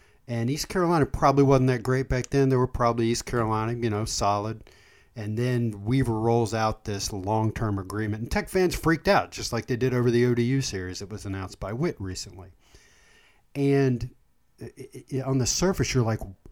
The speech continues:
you, "Oh, we're a big, proud A C C champion program. Why are we traveling to Greenville basically every other year?"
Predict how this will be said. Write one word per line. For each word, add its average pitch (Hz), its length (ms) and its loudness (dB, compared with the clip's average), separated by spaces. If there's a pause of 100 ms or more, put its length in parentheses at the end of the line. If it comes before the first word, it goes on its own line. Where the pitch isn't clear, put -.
(520)
you, 123 400 -4
"Oh, 135 100 6
we're 139 160 10
a 113 60 6
big, 113 260 4
proud 127 480 8
A 123 200 0
C 123 180 -2
C 120 180 -2
champion 120 360 4
program. 117 360 6
Why 107 320 6
are 135 140 8
we 127 140 6
traveling 120 520 2
to 117 60 2
Greenville 110 500 2
basically 110 580 -2
every 104 200 -2
other 95 240 -6
year?" 107 420 -4